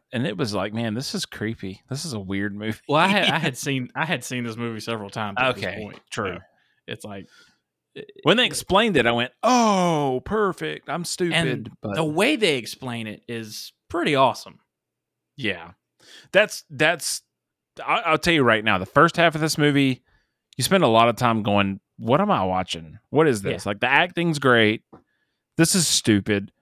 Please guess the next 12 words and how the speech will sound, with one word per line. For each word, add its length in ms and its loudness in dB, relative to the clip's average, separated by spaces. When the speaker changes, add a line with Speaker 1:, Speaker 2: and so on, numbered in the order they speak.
Speaker 1:
Second 480 2
half, 400 0
it's 120 -6
kinda 220 0
like, 360 2
payoff. 680 2
I'm 160 6
Speaker 2:
But 200 4
Speaker 1:
in. 240 0
Let's 280 2
do 100 4
this. 460 -4